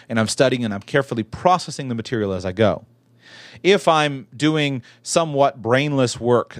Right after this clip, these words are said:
uh, busy work on the computer, then I wanna have something that's a little bit less dense. I don't, uh, you know, I, <laughs> I've, I've heard comments from listeners that say,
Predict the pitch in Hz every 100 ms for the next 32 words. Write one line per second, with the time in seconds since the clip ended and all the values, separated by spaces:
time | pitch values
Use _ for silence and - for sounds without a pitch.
0 | - 113 95 120 113 127 123 117 117 107
1 | 101 104 - 139 92 71 98 _ _ _
2 | _ _ - 151 143 147 135 143 131 135
3 | 127 120 131 127 120 117 120 127 117 95
4 | 117 110 - - - - 127 123 - -
5 | 117 104 - - 110 104 - - - -
6 | - - - - 117 117 - 117 - 131
7 | - 127 117 107 107 110 107 110 101 98
8 | 95 113 104